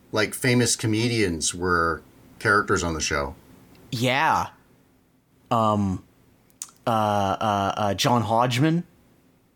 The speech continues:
Speaker 2: best
Speaker 1: Mm.
Speaker 2: known for the podcast, uh, Judge John Hodgman. He's, um, he's in there somewhere. He was, he was, like, the,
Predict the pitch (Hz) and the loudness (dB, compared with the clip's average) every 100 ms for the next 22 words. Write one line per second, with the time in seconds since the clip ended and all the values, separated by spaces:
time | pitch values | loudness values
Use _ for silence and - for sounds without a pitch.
0 | _ _ - 117 92 120 117 110 110 - | _ _ -2 -2 0 0 0 -2 -6 -2
1 | 120 113 - 117 110 - - - - _ | 0 0 0 0 0 -2 -4 -10 -12 _
2 | 101 95 90 90 107 98 - 107 101 98 | -2 -2 -2 0 0 0 0 0 2 0
3 | 101 104 113 113 - - - - - - | 0 0 0 -2 -8 -20 -20 -20 -20 -6
4 | 123 117 104 110 95 87 85 - _ - | -2 0 2 2 2 0 -4 -8 _ -12
5 | - 180 151 120 104 113 101 104 113 - | -4 0 2 2 2 0 2 0 -2 -10
6 | - 170 156 - - - _ _ _ _ | -4 0 2 0 -2 -8 _ _ _ _
7 | _ _ _ _ _ _ 214 233 208 151 | _ _ _ _ _ _ -2 0 2 2
8 | 117 | 2